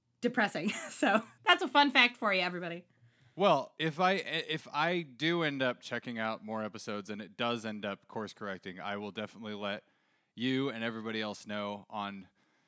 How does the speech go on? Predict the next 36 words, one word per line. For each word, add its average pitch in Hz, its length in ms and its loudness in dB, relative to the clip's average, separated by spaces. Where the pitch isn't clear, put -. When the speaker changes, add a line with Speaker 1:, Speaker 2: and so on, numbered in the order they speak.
Speaker 2:
some 143 360 -2
future 120 720 -6
episode 107 520 -6
or 98 120 -10
possibly 110 400 -6
through 107 220 -10
an 98 80 -10
Instagram 92 500 -12
post. - 360 -12
Speaker 1:
I 277 120 0
almost 294 220 4
forgot 277 320 4
one 285 140 6
other 311 180 6
fun 285 220 2
fact 254 300 4
I 214 80 2
found 202 320 0
out. 170 220 2
This 233 180 -2
is 220 260 0
arguably 185 440 4
fun, 175 280 -4
but 180 240 2
the 247 60 6
showrunner 226 640 4
originally 330 640 2
wrote 254 460 4
Sledgehammer 220 680 0
as 202 140 2
a 180 100 0
screenplay, 254 720 0
as 170 100 -6
a 175 60 -6
film 240 340 4
screenplay, 143 480 -8